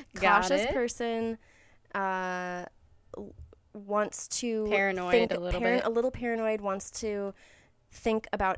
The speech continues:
Speaker 2: every eventuality, usually
Speaker 1: Gosh,
Speaker 2: the
Speaker 1: sometimes I
Speaker 2: worst
Speaker 1: feel like I'm a
Speaker 2: eventualities.
Speaker 1: six. Yeah. I, sometimes I feel like I'm a six when
Speaker 2: Yeah.
Speaker 1: you, when you talk about him.
Speaker 2: Yeah.
Speaker 1: But I'm not. I'm a four.
Speaker 2: <laughs>
Speaker 1: Continue.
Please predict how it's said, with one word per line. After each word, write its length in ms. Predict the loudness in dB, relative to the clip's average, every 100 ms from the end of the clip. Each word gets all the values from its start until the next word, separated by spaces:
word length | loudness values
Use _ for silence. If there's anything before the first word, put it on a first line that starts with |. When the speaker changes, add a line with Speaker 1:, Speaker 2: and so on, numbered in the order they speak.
| 0
Speaker 2:
every 360 | 0 2 0
eventuality, 920 | 2 0 -2 -2 -2 -2 -4 -6 -10 -12
usually 760 | -12 -6 -4 -2 -2 -2 -2
Speaker 1:
Gosh, 100 | -2
Speaker 2:
the 60 | -2
Speaker 1:
sometimes 100 | -2
I 40 |
Speaker 2:
worst 280 | 0 0 -2 0
Speaker 1:
feel 100 | 0
like 140 | 0
I'm 60 | -4
a 40 | -4
Speaker 2:
eventualities. 180 | -6 -6 -8 -8
Speaker 1:
six. 160 | -10 -6 -8 -8 -18 -20 -20 -20 _ _ -18
Yeah. 220 | -14 -14 -16 -18 -20 -20 -20 -20
I, 40 | -18
sometimes 360 | -14 -14 -10
I 100 | -10
feel 160 | -10 -10
like 140 | -10 -12
I'm 120 | -12
a 40 |
six 380 | -8 -6 -6 -4
when 140 | -4
Speaker 2:
Yeah. 80 | -6
Speaker 1:
you, 180 | -8 -12 -12
when 120 | -10
you 100 | -10
talk 240 | -8 -8 -6
about 180 | -8
him. 240 | -8 -12 -16 -20 -20 -20 -16
Speaker 2:
Yeah. 480 | -6 -2 0 0 4
Speaker 1:
But 140 | 6 6
I'm 140 | 6
not. 240 | 2 4 4
I'm 120 | 4
a 60 | 2
four. 380 | 6 6 6 2
Speaker 2:
<laughs> 80 | 0
Speaker 1:
Continue. 560 | 4 4 6 8 10